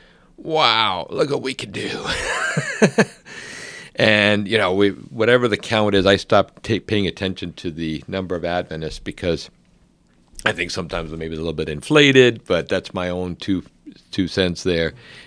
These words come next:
But, um, but we see it just keeps, every time you look, it's more and more people. And, and it's like, okay, so where is the focus then? Is it on my muscles or is it on,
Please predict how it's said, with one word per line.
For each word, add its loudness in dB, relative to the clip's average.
But, 2
um, -2
but 4
we 2
see -2
it 0
just -6
keeps, -6
every -2
time -8
you -6
look, -8
it's -20
more -6
and -8
more -2
people. -8
And, -2
and -6
it's -10
like, -2
okay, 0
so 2
where 2
is -2
the -4
focus -6
then? -12
Is -10
it -6
on -4
my -8
muscles -4
or -4
is -8
it -8
on, -8